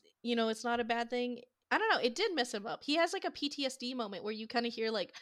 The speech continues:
war sounds going all around him while he's trying to find Kogami, but then he's also, like, laughing during it and enjoying it, so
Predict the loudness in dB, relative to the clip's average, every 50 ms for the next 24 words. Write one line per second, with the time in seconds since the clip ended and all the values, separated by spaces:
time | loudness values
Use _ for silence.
0 | -20 _ _ _ -8 -2 2 4 4 6 4 4 2 2 2 2 4 4 4 2
1 | 2 0 -4 -6 -10 -12 -4 -2 0 0 0 0 -2 -2 -2 -2 -4 -4 -6 -6
2 | -6 -4 -4 -4 -4 -4 -6 -8 _ _ _ -6 -4 -2 -2 -4 -4 -4 -6 -6
3 | -6 -6 -6 -6 -6 -6 -6 -6 -6 -4 -4 -4 -2 -2 -2 -4 -4 -8 -12 _
4 | _ 2 6 8 10 10 8 6 2 -4 0 2 4 4 4 4 6 6 6 8
5 | 6 4 4 4 2 2 0 0 0 0 0 -2 -4 -6 -6 -6 -6 -4 -4 -4
6 | -2 -4 -6 -4 -4 -4 -4 -4 -6 -8 -10 -8 -6 -4 -2 -2 -2 -2 -4 -6
7 | -10 -12 -12 -12 -16 -14 -10 -6 -6 -6 -4 -6 -6